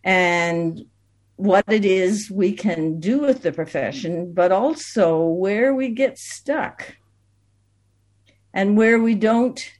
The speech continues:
really see our way forward, or where we have so much work to do to educate the public, the people we work with, the teams we work with,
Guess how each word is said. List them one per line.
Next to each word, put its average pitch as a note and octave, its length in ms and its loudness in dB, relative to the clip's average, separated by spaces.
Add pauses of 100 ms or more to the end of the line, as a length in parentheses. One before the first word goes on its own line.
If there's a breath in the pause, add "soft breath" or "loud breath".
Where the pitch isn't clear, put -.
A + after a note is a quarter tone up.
(100)
really G#3 680 2
see A#3 340 -2
our F3+ 200 4
way F3 260 4
forward, F3+ 840 0
or G3 520 0 (560)
where G#3 300 2
we G3 120 2
have G3+ 200 -2
so C4 260 4
much D4+ 480 0
work B3 320 0
to E3 140 -6
do D3 500 -4 (380)
to G3 160 2
educate G#3+ 760 0 (340)
the D3+ 80 -6
public, B3+ 840 0 (480)
the - 80 -12
people C4+ 340 -2
we F3 140 0
work A3 360 0
with, A#3 440 -2
the B2 80 -8
teams A#3+ 480 0
we F#3 140 0
work F3 360 2
with, E3+ 260 -2